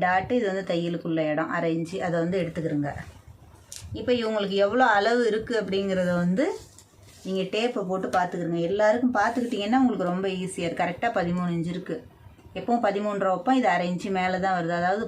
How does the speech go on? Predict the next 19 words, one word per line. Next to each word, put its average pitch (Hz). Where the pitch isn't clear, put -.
பன்னெண்டரை 190
வந்து 214
இறக்கமும் 202
தையலுக்குள்ளது, 196
இது 208
பன்னெண்டரை 214
வந்து 214
பிளவுஸோட 208
இறக்கமும் 202
அரை 185
இன்ச்சு 185
தையலுக்குள்ளது. 175
அப்ப 175
பதிமூணு 175
தான். 185
மத்தவங்களுக்கு 202
வந்து 202
ஒவ்வொருத்தருக்கும் 220
ஒரு, 180